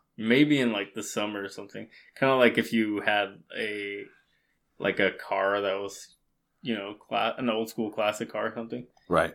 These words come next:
Speaker 1: you would probably wanna keep a garage
Speaker 2: <clears throat>
Speaker 1: for, until, like, special occasions.
Speaker 2: Yeah.
Speaker 1: And just drive it around in the
Speaker 2: You can get,
Speaker 1: summer or
Speaker 2: like,
Speaker 1: something.
Speaker 2: uh, special, uh, tags and shit for it too, right?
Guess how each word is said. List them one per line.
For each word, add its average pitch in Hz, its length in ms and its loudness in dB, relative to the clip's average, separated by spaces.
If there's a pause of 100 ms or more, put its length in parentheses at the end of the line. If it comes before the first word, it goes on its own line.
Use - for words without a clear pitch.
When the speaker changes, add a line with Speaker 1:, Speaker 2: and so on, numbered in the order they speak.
Speaker 1:
you 104 240 -4
would 104 260 -4
probably 117 300 4
wanna 101 280 -2
keep 101 200 -6
a 98 80 -4
garage 92 440 -4 (400)
Speaker 2:
<clears throat> 82 340 -14
Speaker 1:
for, 104 380 -8
until, 104 280 -6
like, 95 160 -4
special - 320 -12
occasions. 107 640 -8
Speaker 2:
Yeah. 80 380 0 (360)
Speaker 1:
And 107 120 -8
just 98 220 -4
drive 95 240 2
it 95 40 0
around 95 340 -6
in 92 120 -16
the 92 80 -4
Speaker 2:
You 95 60 2
can 101 140 0
get, 98 100 2
Speaker 1:
summer 95 60 -4
or - 20 0 (100)
Speaker 2:
like, 90 120 -4
Speaker 1:
something. - 140 -4
Speaker 2:
uh, 80 420 -4 (840)
special, 85 640 0
uh, 80 180 0
tags 82 520 -2
and 76 120 -10
shit 76 220 -8
for 76 220 -10
it - 80 -16
too, 76 200 -10
right? 80 240 -12